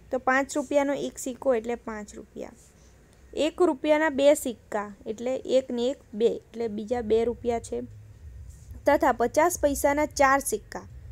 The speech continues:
હવે પચાસ પૈસાના બે સિક્કાઓ એટલે એક રૂપિયો થાય, તો એની પાસે ચાર છે એટલે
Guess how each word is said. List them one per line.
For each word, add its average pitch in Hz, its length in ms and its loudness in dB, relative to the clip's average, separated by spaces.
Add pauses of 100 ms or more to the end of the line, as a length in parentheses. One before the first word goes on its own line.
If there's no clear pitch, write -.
(340)
હવે 247 60 0
પચાસ 262 440 4
પૈસાના 294 460 2
બે 254 240 4
સિક્કાઓ 285 460 4
એટલે 262 220 4
એક 269 300 -2
રૂપિયો 196 360 -2
થાય, 208 260 -10 (500)
તો 254 60 0
એની 262 180 4
પાસે 294 300 0
ચાર 254 340 2
છે 208 240 -4
એટલે 240 240 -2